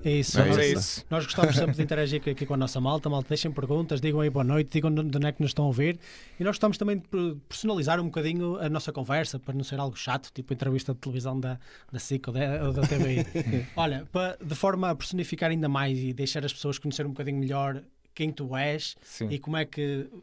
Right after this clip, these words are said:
Speaker 1: o liberalismo chegou à tua vida, como é que depois foste um dos membros fundadores da Iniciativa Liberal, como é que isso tudo aconteceu.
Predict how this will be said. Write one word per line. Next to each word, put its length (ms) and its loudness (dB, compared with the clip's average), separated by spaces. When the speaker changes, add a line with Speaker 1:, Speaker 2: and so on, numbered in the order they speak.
Speaker 1:
o 80 -10
liberalismo 440 2
chegou 160 -2
à 40 -4
tua 140 -6
vida, 300 -2
como 120 -4
é 40 -2
que 80 -8
depois 420 0
foste 220 -2
um 60 2
dos 100 0
membros 180 2
fundadores 400 0
da 80 0
Iniciativa 380 0
Liberal, 400 2
como 120 0
é 60 0
que 80 -6
isso 140 -2
tudo 160 0
aconteceu. 580 -2